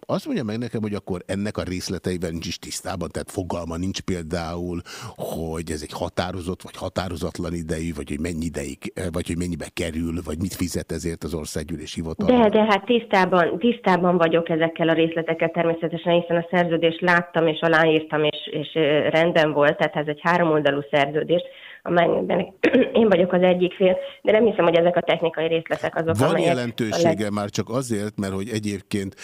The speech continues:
Speaker 1: ez a szerződés szól-e arról, hogy ezt a szerződést mi alapján lehet fölbontani?
Speaker 2: Ezt föl-, a fölbontani, ö, ö, felbonthatja az, ö, önkormányzat,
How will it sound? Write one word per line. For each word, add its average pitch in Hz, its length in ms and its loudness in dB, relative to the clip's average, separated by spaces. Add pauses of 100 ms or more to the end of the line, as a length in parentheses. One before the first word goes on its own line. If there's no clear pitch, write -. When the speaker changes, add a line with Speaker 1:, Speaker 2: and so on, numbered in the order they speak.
(220)
Speaker 1:
ez 110 220 -2
a 104 60 -4
szerződés 101 680 -4
szól-e 113 580 -4
arról, 85 720 -6 (280)
hogy 87 200 -4
ezt 92 260 -6
a 82 60 -6
szerződést 101 920 -6
mi 113 240 -2
alapján 92 480 -6
lehet 113 180 -6
fölbontani? 85 540 -6 (720)
Speaker 2:
Ezt - 240 -4
föl-, 208 160 4
a 202 300 2
fölbontani, 214 920 4
ö, 202 60 2 (400)
ö, 190 200 2 (120)
felbonthatja 202 680 2
az, 180 100 0 (100)
ö, 170 300 2 (220)
önkormányzat, 165 840 2